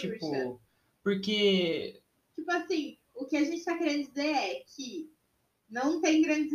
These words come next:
Speaker 1: estudos e as pessoas, talvez, elas não se interessaram também muito em estudar isso.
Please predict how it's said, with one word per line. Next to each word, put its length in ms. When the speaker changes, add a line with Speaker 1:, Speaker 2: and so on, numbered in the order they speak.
Speaker 1:
estudos 380
e 60
as 100
pessoas, 380
talvez, 460
elas 220
não 140
se 120
interessaram 840
também 380
muito 340
em 100
estudar 480
isso. 400